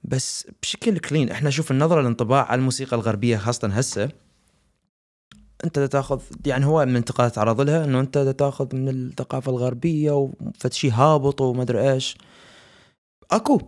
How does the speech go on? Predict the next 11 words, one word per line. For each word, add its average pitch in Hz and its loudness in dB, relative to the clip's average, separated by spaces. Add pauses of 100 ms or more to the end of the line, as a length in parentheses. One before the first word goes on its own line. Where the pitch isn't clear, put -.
(240)
فعلًا 170 2
أكو 135 0
أغاني 131 2
غربية، 120 2
يعني 117 2
هسه 120 -4
ال-، 113 -2
ال-، 107 -4
الهيب 113 0
هوب 156 2
مثلًا. 202 0